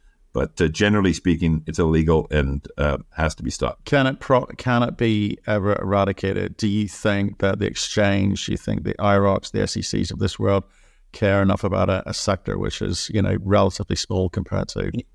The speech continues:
Speaker 2: everything
Speaker 1: you
Speaker 2: else
Speaker 1: know
Speaker 2: out
Speaker 1: what?
Speaker 2: there?
Speaker 1: The, uh, the, the, the, the key thing there is look at what happened in South Korea. South Korea banned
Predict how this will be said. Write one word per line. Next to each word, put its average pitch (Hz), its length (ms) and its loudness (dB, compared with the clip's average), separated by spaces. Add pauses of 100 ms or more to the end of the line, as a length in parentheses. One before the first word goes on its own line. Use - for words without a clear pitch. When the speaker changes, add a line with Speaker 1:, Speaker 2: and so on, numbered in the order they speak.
(300)
Speaker 2:
everything 107 260 4
Speaker 1:
you 95 80 4
Speaker 2:
else 110 100 6
Speaker 1:
know 113 180 6
Speaker 2:
out 101 200 4
Speaker 1:
what? 90 100 -4
Speaker 2:
there? 101 80 2
Speaker 1:
The, 90 280 4
uh, 85 300 4
the, 87 200 0
the, 85 160 0
the, 80 300 -2
the 87 160 0 (160)
key 131 220 4
thing 98 240 2
there 92 200 4
is 82 160 -2
look 101 220 2
at 110 40 2
what 92 100 2
happened 95 260 2
in 76 60 -2
South 82 240 2
Korea. 98 300 0
South 107 300 0
Korea 98 220 4
banned 92 500 0